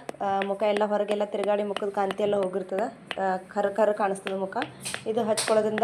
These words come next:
ಬೆಳ್ಳಗಾತ. ಆದ್ರೆ ಮಿನಿಮಮ್ ಒಂದು ವಾರ ಆರೆ ಹಚ್ಕೋಬೇಕಿದು. ಒಂದೇ ದಿನದಾಗ ಭಾಳಷ್ಟು ಫಾಸ್ಟಾಗಿ ರಿಸಲ್ಟ್ ಕೊಡಂಗಿಲ್ಲ. ಯಾಕಂದ್ರೆ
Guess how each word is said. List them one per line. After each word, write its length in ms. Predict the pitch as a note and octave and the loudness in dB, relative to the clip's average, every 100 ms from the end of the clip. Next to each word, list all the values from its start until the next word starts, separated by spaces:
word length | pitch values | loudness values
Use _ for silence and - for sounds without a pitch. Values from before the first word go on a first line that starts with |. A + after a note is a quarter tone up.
| C#4 | 6
ಬೆಳ್ಳಗಾತ. 440 | A3+ G#3 G#3 G#3 C4+ | 6 6 6 6 6
ಆದ್ರೆ 180 | C4 C#4 | 6 6
ಮಿನಿಮಮ್ 320 | A#3+ A#3+ C4 | 4 4 4
ಒಂದು 160 | B3+ A3+ | 4 6
ವಾರ 200 | A3 A3+ | 6 6
ಆರೆ 120 | A#3 | 6
ಹಚ್ಕೋಬೇಕಿದು. 680 | A#3 G#4 A4+ - A#4+ A#4 A#4+ B4+ A#4+ A#4 E4 | 2 0 2 4 6 6 4 4 0 -2 2
ಒಂದೇ 240 | A3 A#3 C#4+ | 4 8 6
ದಿನದಾಗ 320 | C4+ C4 C4 C#4 | 8 6 6 8
ಭಾಳಷ್ಟು 520 | A#3+ A#3 A#3 - B3+ | 8 8 6 2 0
ಫಾಸ್ಟಾಗಿ 460 | B3 A3 A3 B3+ A#3 | 4 2 2 0 0
ರಿಸಲ್ಟ್ 320 | G3+ A3+ A3+ | 2 2 2
ಕೊಡಂಗಿಲ್ಲ. 400 | A3+ G#3+ G#3+ A3 | 2 4 4 4
ಯಾಕಂದ್ರೆ 540 | A#3 A#3 A#3+ C4+ E4+ | 4 4 2 2 0